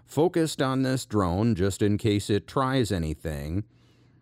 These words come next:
a missile is en route from land, and it's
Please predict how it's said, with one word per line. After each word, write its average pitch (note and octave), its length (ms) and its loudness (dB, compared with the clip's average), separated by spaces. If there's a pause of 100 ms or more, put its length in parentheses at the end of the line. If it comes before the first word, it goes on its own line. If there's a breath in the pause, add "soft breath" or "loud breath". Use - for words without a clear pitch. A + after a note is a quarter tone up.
(540 soft breath)
a C#3+ 160 4
missile F2+ 720 0
is A#2+ 320 2
en B2 420 0
route G#2+ 300 2
from A#2 260 0
land, F2 840 -6 (140)
and G2 140 -4
it's - 380 -8